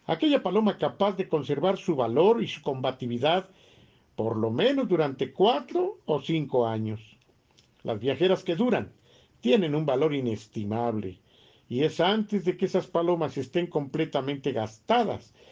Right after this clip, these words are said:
cuando el buen colombófilo tiene que sacar de ellas preciosas bases de cultivo. Esto tiene que llevar al buen colombófilo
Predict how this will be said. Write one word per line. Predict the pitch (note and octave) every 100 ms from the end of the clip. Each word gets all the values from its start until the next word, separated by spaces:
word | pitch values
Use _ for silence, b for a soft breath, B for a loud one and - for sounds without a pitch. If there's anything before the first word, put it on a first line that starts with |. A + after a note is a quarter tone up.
| b b b
cuando | G#2 A2+
el | C#3
buen | C#3+ F3
colombófilo | F3 D#3 D#3 D3 F3 D3 C#3+
tiene | C3 E3 D#3
que | C#3
sacar | C3+ A#2+ D#3+ C#3
de | C3 D3
ellas | E3 G3+ G#3+ - b b b b b
preciosas | A2 A2 F#3 F3+ F#3+ -
bases | D3+ C#3 - F#2+
de | G#2+
cultivo. | A#2+ A2 G#2+ A#2+ A#2 A2 A2 _ _ _ b b b b
Esto | A#2+ - D3+
tiene | G3 G3
que | F3+
llevar | D#3 C#3+ D#3 F#3 G#3 G#3+ -
al | D3+
buen | C#3 F3
colombófilo | F3+ D#3+ C3+ C3 G3 G#3 C#3 G2 F#2